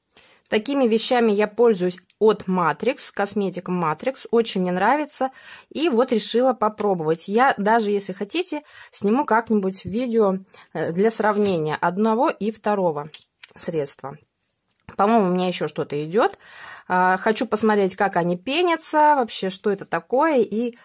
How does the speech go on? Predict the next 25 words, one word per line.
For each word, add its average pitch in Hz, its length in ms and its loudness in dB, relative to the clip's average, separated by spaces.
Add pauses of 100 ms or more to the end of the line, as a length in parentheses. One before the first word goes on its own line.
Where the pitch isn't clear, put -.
(280)
а, - 240 -8
<laughs> 220 500 -2
как 247 220 0
оно 202 420 0
действительно 190 640 -4
устраняет 196 800 -2
вот 165 120 -10
этот 185 240 -4
жёлтый 196 480 -2 (800)
цвет, 190 460 -2 (140)
жёлтый 196 420 0
оттенок 196 540 -4
с - 380 -14
волос. 160 460 -4 (1000)
Мне 220 220 -2
кажется, 240 380 0
достаточно 214 640 0
жидкая, 208 640 0
у 202 220 -2
"Матрикса" 202 760 0
немножко 196 360 -2
другая 190 460 0
текстура. 220 720 -2 (1400)
И 240 400 0
да, 185 380 2